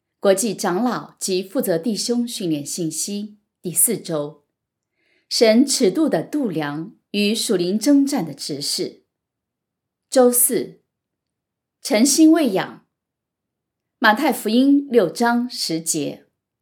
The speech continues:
愿你的国来临，愿你的旨意行在地上，如同行在天上。以弗所书二章六节，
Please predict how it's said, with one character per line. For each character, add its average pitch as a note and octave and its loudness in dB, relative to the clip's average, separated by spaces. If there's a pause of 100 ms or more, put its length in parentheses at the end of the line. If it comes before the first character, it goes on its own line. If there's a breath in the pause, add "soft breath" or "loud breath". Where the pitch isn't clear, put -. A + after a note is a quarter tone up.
(1200)
愿 G#3+ 6
你 A3+ 4
的 G#3+ 6
国 G3+ 4
来 F3+ 0
临， G#3 -2 (200)
愿 C#4 8
你 A3+ 6
的 B3+ 6
旨 G3 -2
意 F#3 -2
行 A3 0
在 B3+ 0
地 C4+ 0
上， D3+ -4
如 F#3 2
同 D#3+ -4
行 D#3+ -4
在 D#3+ -8
天 A#3 -4
上。 F#3 -6 (1600)
以 A#3 0
弗 B3 0
所 C#4 2
书 G3 -2
二 A3 2
章 A3+ -2
六 A#3 2
节， D#3 -10